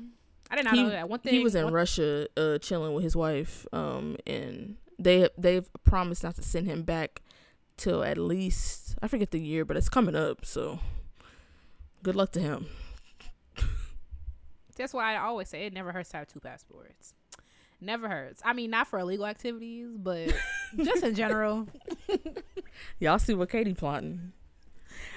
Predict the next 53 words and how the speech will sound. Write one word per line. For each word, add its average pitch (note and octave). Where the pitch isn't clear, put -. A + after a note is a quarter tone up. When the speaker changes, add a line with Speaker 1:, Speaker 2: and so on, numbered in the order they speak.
Speaker 1:
Listen, E3+
one A3
thing B3+
I'm B3
doing B3
this A3
year, G#3
one F#3+
thing G#3
I'm, F#3+
one G3
thing G#3+
that's F#3+
on F#3
my, E3
one F#3
of F#3+
my F3
goals E3
I D#3+
don't E3
mind D#3
sharing E3
is D#3+
that D#3+
I'm D#3
gonna D3+
try D#3
to D#3
get D3+
dual D3+
citizenship D#3
in D#3+
Jamaica. F3+
And G#3
not A#3
because B3
I G3+
plan G3+
to F#3
commit F#3
any E3+
crime, F#3+
but, F#3
like, E3+
every C4
day G#3
I'm G#3+
just F#3+
like, D#3+
if D3
I A3
had A3